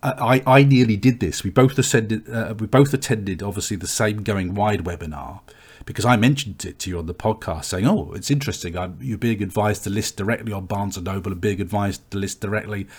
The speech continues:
on Apple Books." And I was about to do it when I heard Amelia's podcast, when she said, "You know, don't do it. It's all, it's full of problems." And she goes into more detail about the problems this week. And, and basically, the bottom line is just stay with Draft the Digital,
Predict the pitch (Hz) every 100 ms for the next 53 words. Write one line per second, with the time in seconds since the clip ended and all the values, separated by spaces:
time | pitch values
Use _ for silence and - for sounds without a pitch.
0 | - - 107 117 - 98 92 156 - -
1 | 113 139 104 110 165 160 85 143 123 -
2 | - - - - 104 110 120 117 104 117
3 | 110 95 - - 139 143 90 80 80 -
4 | 107 107 104 - 101 110 95 139 151 143
5 | 151 147 147 120 139 135 131 113 - 139
6 | 120 - 139 117 80 92 - - - 107
7 | - 113 123 117 120 107 120 117 131 139
8 | 110 95 95 82 101 - 85 87 101 98
9 | - 104 82 - 101 98 123 110 101 -
10 | - - - 135 139 110 95 82 135 -
11 | 87 107 110 90 80 - - - - 143
12 | - - 117 110 92 87 - - 104 95
13 | - 85 101 85 82 76